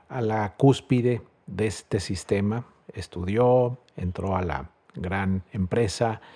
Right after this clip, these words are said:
era el gran, eh, ingeniero, en, pues, en, en, en, al, al más alto nivel. Y ahí es donde nos identificamos con que nada de esto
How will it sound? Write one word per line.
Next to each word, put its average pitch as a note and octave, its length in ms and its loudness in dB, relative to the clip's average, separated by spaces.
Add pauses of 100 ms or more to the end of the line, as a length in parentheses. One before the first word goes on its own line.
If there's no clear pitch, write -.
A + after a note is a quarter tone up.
(480)
era F#2+ 440 -2
el F2+ 220 -4
gran, F#2 560 -2
eh, F2+ 460 -2
ingeniero, A2 840 -2 (100)
en, F#2+ 240 -6
pues, - 220 -8
en, F#2 220 -2
en, E2+ 460 -4 (460)
en, F2+ 300 -2
al, C3+ 200 -2
al B2 200 2
más C3 200 6
alto C3+ 200 6
nivel. G#2 340 2 (1040)
Y C3+ 380 4 (360)
ahí A#2+ 240 2
es B2 80 4
donde B2 220 4
nos A2 220 -2
identificamos G#2+ 840 0
con G2 240 2
que G2+ 360 0 (760)
nada B2+ 460 4
de B2 100 4
esto - 480 2